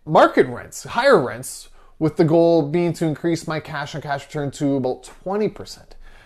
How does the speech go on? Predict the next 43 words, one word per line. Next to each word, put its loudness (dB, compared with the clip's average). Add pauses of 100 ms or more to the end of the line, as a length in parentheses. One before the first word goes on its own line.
In -4
fact, 2
I 2
talk, -4 (240)
uh, -4
more 6
about 4
this -4
strategy, -2
which -2
I -2
call -2 (280)
the 0
Be 2
Higher -2
strategy, -2
and -6
in -2
this 0
video, 2 (320)
it's -20
gonna -2
be 2
right, 0
right 0
here. -2
Nope, -6
yeah, 0
right -4
here, -6 (340)
uh, -4
which -2
is, -6
which -4
is -6
titled -2
"How 0
to 6
Build 4
Wealth 0 (100)
in -6
Real 2
Estate -6